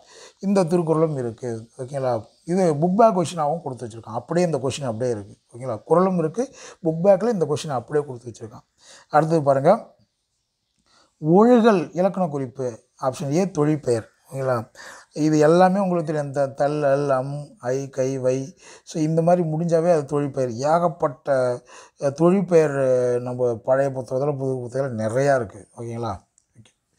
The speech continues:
அடுத்தது பாருங்க. திருக்குறளின், திருக்குறளின் சரியான வரிசையை கொண்டு நிறைவு செய்க. So இது வந்து பார்த்தீங்கன்னா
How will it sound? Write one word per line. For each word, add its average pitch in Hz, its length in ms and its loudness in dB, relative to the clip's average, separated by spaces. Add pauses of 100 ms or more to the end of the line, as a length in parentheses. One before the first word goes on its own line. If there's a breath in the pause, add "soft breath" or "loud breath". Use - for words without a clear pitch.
(360 loud breath)
அடுத்தது 160 280 2
பாருங்க. 151 460 0 (960 loud breath)
திருக்குறளின், 202 680 2 (380)
திருக்குறளின் 175 480 -2
சரியான 160 520 0
வரிசையை 139 400 -2
கொண்டு 135 220 -6
நிறைவு 127 300 -4
செய்க. 107 500 -8
So - 240 -10
இது 127 280 -2
வந்து 143 180 0
பார்த்தீங்கன்னா 135 520 -2